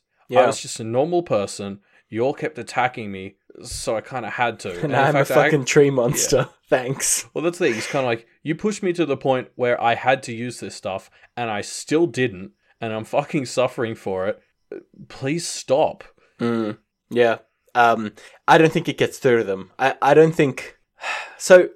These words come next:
Speaker 1: I think by the end of this chapter, it has gotten through to them, but I don't think it's Blake that does it. I think it's Peter and Kristoff later. Here,
Speaker 2: Yeah.
Speaker 1: like, Blake is too much of an enemy to them. They already basically hate him. I mean, Owen and Craig come back immediately with, like,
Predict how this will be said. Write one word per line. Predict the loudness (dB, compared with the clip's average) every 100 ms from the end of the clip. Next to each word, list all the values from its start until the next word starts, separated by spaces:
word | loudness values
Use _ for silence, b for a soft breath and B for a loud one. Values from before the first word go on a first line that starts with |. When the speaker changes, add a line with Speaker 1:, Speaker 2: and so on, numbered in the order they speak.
| B B 0
Speaker 1:
I | 2
think | 4 4
by | 6
the | 6
end | 4
of | 0
this | -4
chapter, | 0 2 4 0 -2 _ _
it | -8
has | 0 0 2
gotten | 0 -2
through | -4 -4 -4
to | -2
them, | -4 -4 -2
but | 0
I | 2
don't | 4 2
think | 2 -4
it's | -6
Blake | -2 -2 -2 -4
that | -8
does | -8 -10
it. | -14 -12
I | -6
think | -4
it's | -6
Peter | -2 0 2
and | 0 -2
Kristoff | -4 -4 -6 -10
later. | -10 -14 -18 -20 -18 -16
Here, | -16 -6 4 6 6 4 _
Speaker 2:
Yeah. | -4 -2
Speaker 1:
like, | 0 0 0
Blake | 2 2 2
is | -4
too | -6 0 2
much | 2 0
of | -4
an | -2
enemy | -2 -2 -4
to | -8
them. | -14 -4
They | 2
already | 4 2 -2 -8 _
basically | -2 -2 -4 -4 -2
hate | -4 -4
him. | -8 -16 _ B -4
I |
mean, | -4 6
Owen | 6 6
and | 2 2
Craig | 4 4 2
come | -6
back | -4 -4
immediately | -4 -2 -2 -2 -4
with, | -6
like, | -8 -10 -12